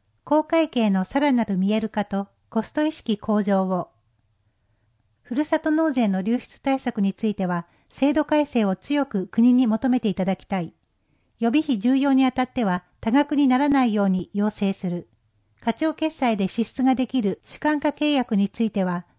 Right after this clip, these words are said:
その上限額が厳格に定められており、上限額を超えた契約や分割発注が複数生じたことは遺憾であり、前兆的な再発防止を求める。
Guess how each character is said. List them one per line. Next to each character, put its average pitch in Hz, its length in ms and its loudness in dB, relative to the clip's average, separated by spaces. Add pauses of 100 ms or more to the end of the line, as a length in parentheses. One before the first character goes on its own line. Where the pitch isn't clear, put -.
(120)
そ - 160 0
の 285 160 6
上 285 200 2
限 302 220 2
額 220 260 0
が 185 180 -2
厳 262 220 4
格 277 200 0
に 269 120 4
定 247 260 2
め 254 100 4
ら 254 100 0
れ 233 120 0
て 190 160 -2
お 190 80 2
り、 175 200 -4 (180)
上 262 220 4
限 294 200 2
額 247 260 0
を 185 140 0
超 240 80 0
え 247 80 0
た 240 80 0
契 226 240 2
約 220 240 2
や 202 220 0 (240)
分 262 180 6
割 294 220 0
発 294 240 0
注 214 160 2
が 190 220 0
複 - 180 -4
数 285 220 0
生 226 220 0
じ 202 120 -6
た 226 100 0
こ 214 120 -4
と 214 120 -2
は 196 140 -2
遺 208 60 -10
憾 220 260 2
で 214 100 2
あ 208 100 2
り、 175 180 -6 (400)
前 277 180 4
兆 294 220 0
的 277 240 -2
な 254 200 2
再 277 220 2
発 269 260 0
防 254 160 2
止 - 160 0
を 226 60 4
求 214 200 0
め 202 140 2
る。 170 180 -6